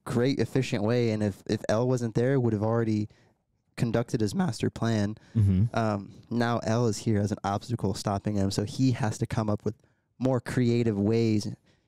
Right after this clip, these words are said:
Speaker 1: in order to interact this plan. So you see the two make each other better throughout the show.
Speaker 2: It's so sick.
Speaker 1: And it, spoilers ahead too. I mean, it's a super old show, so hopefully you've seen it. Uh,
Speaker 2: If
Speaker 1: but
Speaker 2: you
Speaker 1: if not,
Speaker 2: haven't
Speaker 1: then
Speaker 2: seen it, fast forward, like,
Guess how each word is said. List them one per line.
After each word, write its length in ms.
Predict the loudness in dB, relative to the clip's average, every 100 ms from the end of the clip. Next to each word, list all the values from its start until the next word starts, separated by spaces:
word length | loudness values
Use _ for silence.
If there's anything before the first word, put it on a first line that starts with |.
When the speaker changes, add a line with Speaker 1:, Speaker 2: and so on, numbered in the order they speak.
| _
Speaker 1:
in 120 | -2
order 260 | 0 2 2
to 160 | 2 0
interact 280 | 0 0
this 120 | -2 -2
plan. 180 | -4
So 140 | 0 2
you 100 | 0
see 240 | 0 0
the 80 | 0
two 460 | 0 0 2 2 -2 _ _ _
make 320 | -2 0 2
each 220 | 0 0 0
other 200 | 0 0
better 340 | 2 2 0
throughout 500 | -2 0 2 0 -2
the 60 | -6
show. 420 | 0 0 0 -4 _ _ _ _ _
Speaker 2:
It's 140 | _ -14
so 260 | -14 -14
sick. 260 | -16 -16 -18 _
Speaker 1:
And 140 | -2 0
it, 100 | 0
spoilers 360 | 2 2 2
ahead 240 | 2 0 0
too. 260 | 0 2
I 60 | 0
mean, 300 | 0 -2 -4 -6
it's 140 | -4
a 40 | -2
super 260 | -2 0
old 100 | -2 -2
show, 260 | 0 0
so 300 | 0 0 -2 -6 -6
hopefully 300 | -6 -2 -2
you've 80 | -2
seen 180 | -2 0
it. 180 | 0 -4 -18 -20 -20 _
Uh, 60 | -2 0
Speaker 2:
If 0 |
Speaker 1:
but 80 |
Speaker 2:
you 80 | 0
Speaker 1:
if 100 | 0
not, 140 | 0 -2
Speaker 2:
haven't 180 | 0
Speaker 1:
then 120 | 0 0
Speaker 2:
seen 140 | 0
it, 140 | -2
fast 320 | -4 -6 -6 -6
forward, 300 | -6 -4 -6
like, 200 | -8